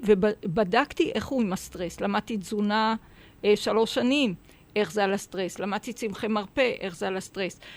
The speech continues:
למדתי, אה, ביטול אמונות, כל מיני, אה, תורות למיניהם,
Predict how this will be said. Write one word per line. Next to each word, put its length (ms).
למדתי, 760
אה, 400
ביטול 360
אמונות, 540
כל 160
מיני, 540
אה, 60
תורות 500
למיניהם, 580